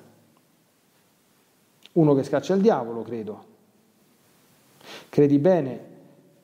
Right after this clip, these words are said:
ma è uno che lo scaccia non nel suo nome, ma nel nome di Gesù Cristo. Tu pensi di avere un diavolo dentro di te?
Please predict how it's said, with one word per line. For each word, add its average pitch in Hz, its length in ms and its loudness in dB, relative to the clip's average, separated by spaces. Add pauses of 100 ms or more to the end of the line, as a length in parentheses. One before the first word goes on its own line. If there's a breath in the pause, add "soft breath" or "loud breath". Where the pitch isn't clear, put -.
ma 156 180 0
è 175 80 -2
uno 202 240 4
che 165 60 0
lo 151 100 2
scaccia 151 400 -2
non 185 160 -4
nel 156 140 -4
suo 135 160 -12
nome, 120 260 -10
ma 120 140 -12
nel 135 100 -12
nome 170 200 -6
di 143 100 -4
Gesù 131 220 -10
Cristo. 151 360 -4
Tu 160 140 -10
pensi 170 260 -6
di 156 80 -4
avere 147 200 -4
un 139 80 -10
diavolo 156 340 -2
dentro 127 300 -14
di 127 120 -10
te? 151 380 -6